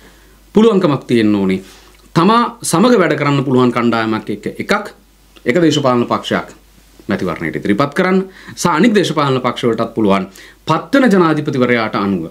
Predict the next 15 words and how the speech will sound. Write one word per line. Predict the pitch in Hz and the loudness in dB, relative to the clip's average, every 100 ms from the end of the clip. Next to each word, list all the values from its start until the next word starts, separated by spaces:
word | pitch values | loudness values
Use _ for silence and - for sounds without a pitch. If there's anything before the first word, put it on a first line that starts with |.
| - - - - - | -16 -20 -20 -20 -4
පත්වන | 147 156 277 247 | -4 0 2 4
ජනාධිපතිවරයාගේ | 196 175 165 156 147 143 139 131 127 123 | 4 4 2 2 2 2 2 0 0 0
රාජ්‍ය | 110 123 123 | -2 -2 -2
ප්‍රතිපත්ති | 120 113 113 104 104 | -4 -2 -2 -2 0
වලට | 104 101 | 0 0
අනුව. | 87 92 76 - - - - - | -2 -4 -8 -14 -20 -20 -20 -6
එතකොට | - 131 120 | 0 0 0
පත්වන | - 139 - 240 | -2 -4 0 0
ජනාධිපතිවරයා | 202 190 180 180 165 165 160 156 | 4 4 2 0 0 2 2 2
රටේ | 135 170 160 | 0 0 -2
කරන්න | 135 151 156 | 0 2 2
යන | 151 139 | 2 0
වෙනස්කම් | 107 180 196 185 175 | 2 2 0 0 0
වලට | 165 165 - | 0 0 -2
අදාළව | 117 160 214 117 | 0 2 2 0